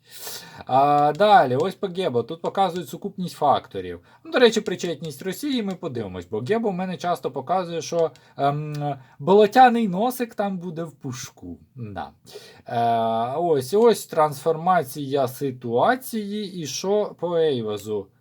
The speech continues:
Ну, Ейваз інтернет, а Дагас самі трансформатори.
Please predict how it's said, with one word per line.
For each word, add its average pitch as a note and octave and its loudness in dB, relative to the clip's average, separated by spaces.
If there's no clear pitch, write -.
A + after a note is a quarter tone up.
Ну, A#2 -4
Ейваз D#4 -2
інтернет, B3+ -2
а C3+ 4
Дагас G3 4
самі F3 -8
трансформатори. A#2 -6